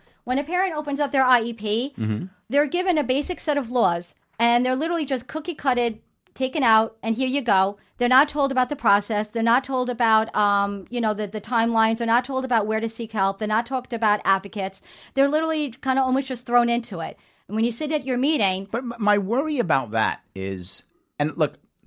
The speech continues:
Speaker 2: I've only had one real time when I was really fearful for my, for one of my children, and she almost passed, right? It was a real tough time. She had to go to the hospital.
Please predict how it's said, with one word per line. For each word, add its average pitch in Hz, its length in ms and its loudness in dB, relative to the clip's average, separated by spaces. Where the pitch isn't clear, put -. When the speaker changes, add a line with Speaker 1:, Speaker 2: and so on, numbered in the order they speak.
Speaker 2:
I've 143 220 8
only 214 300 4
had 156 220 4
one 131 480 6
real 127 280 4
time 113 360 2
when 104 120 2
I 101 120 4
was 101 200 0
really 107 480 0
fearful 123 680 4
for 104 180 0
my, 92 360 0
for 113 160 -4
one 110 100 4
of 107 60 2
my 101 100 4
children, 82 440 0
and 85 100 -8
she 117 120 -2
almost 113 280 2
passed, - 440 -4
right? 92 80 0
It 98 40 2
was 85 100 -6
a 98 40 0
real 117 180 2
tough - 280 0
time. 101 360 0
She 87 120 -8
had 95 40 -4
to 95 60 -8
go 98 60 0
to 82 40 -2
the 85 40 -4
hospital. 107 420 0